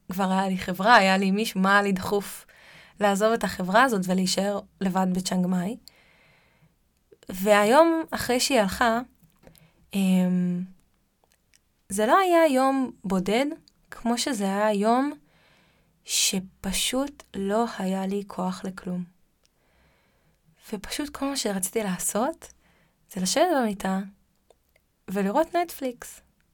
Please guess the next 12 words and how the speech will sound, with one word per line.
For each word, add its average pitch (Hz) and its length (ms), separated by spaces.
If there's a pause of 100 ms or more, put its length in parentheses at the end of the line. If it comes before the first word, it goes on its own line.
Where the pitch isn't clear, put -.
(200)
אמיתי, 226 280
ירד 220 480
גשם 190 340
בחוץ, 185 640 (1000)
עדיין 196 320
העונה 190 260
גשומה, 180 500 (420)
ו-, 190 220 (1900)
ולא 320 180
רציתי - 260
לעשות 339 320
כלום. 240 440